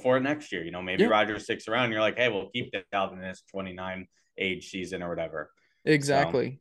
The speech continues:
Speaker 2: A-, and then the one other possibility that just came into my head as well, too, is maybe Dalvin is waiting until, you know, the middle or end parts of training camp. And let's say that the Jets are having a,
Speaker 1: Injury
Speaker 2: they're
Speaker 1: comes
Speaker 2: loving
Speaker 1: in.
Speaker 2: what they're, or they're loving what they're seeing from the receiver room.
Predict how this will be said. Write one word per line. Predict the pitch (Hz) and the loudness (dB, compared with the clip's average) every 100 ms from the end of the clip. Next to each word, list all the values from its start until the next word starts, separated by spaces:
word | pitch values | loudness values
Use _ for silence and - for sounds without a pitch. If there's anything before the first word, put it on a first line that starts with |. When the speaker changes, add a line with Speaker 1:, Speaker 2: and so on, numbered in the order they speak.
| _ | _
Speaker 2:
A-, | 185 180 | 6 8
and | 190 180 | 8 8
then | 175 180 147 | 6 4 8
the | 160 | 8
one | 151 196 220 | 8 6 6
other | 220 214 | 6 6
possibility | 190 180 170 160 160 | 6 2 4 2 4
that | 151 139 | 4 2
just | 143 - | -2 -4
came | 147 | -4
into | 143 | -2
my | 139 | 0
head | 139 139 | 2 2
as | 139 | 4
well, | 143 | 4
too, | 139 - 139 | 2 2 4
is | 143 127 | 4 2
maybe | 139 156 175 190 | -2 -2 0 2
Dalvin | 160 160 160 165 | 6 6 6 2
is | 139 | 0
waiting | 139 143 147 151 | 2 4 2 -2
until, | 147 135 151 139 139 139 _ _ - | -4 -2 2 4 4 0 _ _ -8
you | 151 | -2
know, | 147 | 0
the | 147 | 2
middle | 143 147 147 | 4 4 6
or | 147 147 - | 6 6 4
end | 143 143 | 0 -2
parts | - 143 135 | 2 2 2
of | 139 | -2
training | - 139 135 131 | -4 -2 -2 -4
camp. | - 139 139 | -2 -2 0
And | 147 | 0
let's | 170 170 | 0 2
say | 185 | 4
that | 180 185 | 6 6
the | 170 | 4
Jets | 151 151 147 | 4 4 4
are | 151 | 6
having | 139 135 139 | 6 4 2
a, | |
Speaker 1:
Injury | 131 175 | -2 2
Speaker 2:
they're | 156 | 2
Speaker 1:
comes | 147 156 | 4 6
Speaker 2:
loving | 175 180 | 6 6
Speaker 1:
in. | 185 | 4
Speaker 2:
what | 165 | 4
they're, | 170 156 143 - - | 4 2 0 -10 -4
or | 156 | 0
they're | 160 | 0
loving | 151 180 202 214 | 2 2 2 0
what | 202 | -2
they're | 175 | -2
seeing | 160 - 147 | -4 -2 -2
from | 139 135 | 0 -2
the | 127 | 2
receiver | 127 - 107 107 71 | 2 2 0 2 0
room. | - - | -4 -8